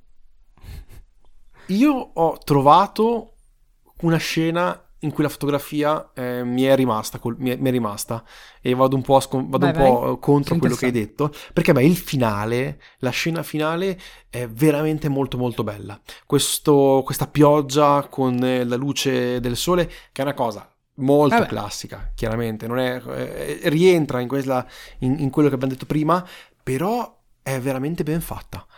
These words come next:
Speaker 1: Per come viene, eh, lasciato il personaggio di Luigi Locascio, è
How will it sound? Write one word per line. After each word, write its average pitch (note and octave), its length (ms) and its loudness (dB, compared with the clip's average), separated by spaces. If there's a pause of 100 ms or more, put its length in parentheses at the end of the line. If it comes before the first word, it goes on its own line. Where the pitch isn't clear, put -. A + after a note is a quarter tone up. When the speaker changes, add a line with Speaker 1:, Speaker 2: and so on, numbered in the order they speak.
(140)
Speaker 1:
Per D#3 280 0
come C3+ 640 0
viene, B2 680 -2
eh, A#2 420 -6
lasciato A#2+ 680 -4 (280)
il - 120 -10
personaggio A#2 960 -4
di A#2+ 120 -6
Luigi B2+ 220 -4
Locascio, B2+ 680 -4 (360)
è D3+ 640 -10